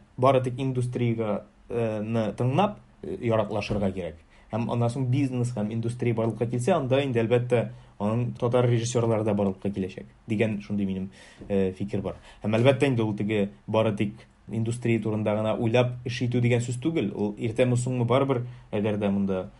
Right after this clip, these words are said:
э, уку һәм, э, тәҗрибә мәйданчыклары булса, аны нәтиҗәсе дә булачак дигән шундый минем уй-фикер бар. Шуңа күрә, үзенә күрә татар Netflix-ы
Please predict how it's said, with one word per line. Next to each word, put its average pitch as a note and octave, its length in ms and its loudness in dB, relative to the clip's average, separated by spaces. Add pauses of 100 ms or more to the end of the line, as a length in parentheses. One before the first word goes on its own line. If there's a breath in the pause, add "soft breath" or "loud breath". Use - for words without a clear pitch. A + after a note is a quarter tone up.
(100)
э, B2 60 -6
уку D3+ 680 2
һәм, A#2 320 0
э, G#2+ 300 -4
тәҗрибә A#2+ 420 4
мәйданчыклары A#2 680 0
булса, G#2+ 420 -4 (420 soft breath)
аны G#2 460 -2
нәтиҗәсе G#2 460 -4
дә A#2+ 100 2
булачак G#2+ 420 -4
дигән G#2 300 -2 (360 soft breath)
шундый G2+ 180 -4
минем G2 300 -4 (100)
уй-фикер G2+ 440 -6 (120)
бар. G2 240 -6 (380 soft breath)
Шуңа G#2 180 -2
күрә, A#2+ 180 4
үзенә C3 320 4
күрә C3+ 400 4
татар A#2 320 2
Netflix-ы G#2 680 0